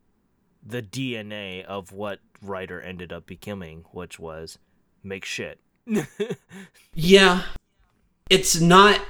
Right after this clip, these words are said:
Speaker 2: as overflowed with forms as, like, later Kamen Rider seasons get. 'Cause, like, the further it goes, like, it's very formulaic. They, they, every season now, the writer has n-, a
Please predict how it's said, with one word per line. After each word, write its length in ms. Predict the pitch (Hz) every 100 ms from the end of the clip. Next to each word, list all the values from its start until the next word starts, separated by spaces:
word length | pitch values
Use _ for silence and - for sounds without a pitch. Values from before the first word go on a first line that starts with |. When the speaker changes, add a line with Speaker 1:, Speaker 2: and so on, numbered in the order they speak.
| -
Speaker 2:
as 960 | 156 151 147 139 127 - - - - - _ _ _ _ _ _ _ _ _ _ _ _ _ _ _ -
overflowed 680 | 156 151 160 - 143 147 139
with 220 | 127 -
forms 920 | - 131 120 127 143 160 - - - - - - - -
as, 460 | 135 127 117 120
like, 180 | 131 117 110
later 400 | 113 117 120 110
Kamen 340 | - 123 120
Rider 280 | 117 113 113
seasons 440 | 107 123 110 110 101
get. 400 | 107 104 107 - - - - -
'Cause, 420 | 175 131 135 -
like, 340 | 160 160 139
the 100 | 147
further 400 | 156 - 226 190
it 60 | 135
goes, 240 | 135 131 120
like, 120 | 113
it's 220 | 135 127
very 260 | 131 135 131
formulaic. 600 | 131 120 104 101 101 117
They, 180 | 113
they, 340 | 110 120 120 - - -
every 300 | 131 139 131
season 320 | 143 123 120
now, 200 | 120 120
the 100 | 113
writer 260 | 113 117 120
has 320 | 107 - -
n-, 160 | 113
a 460 | 117 - 123 117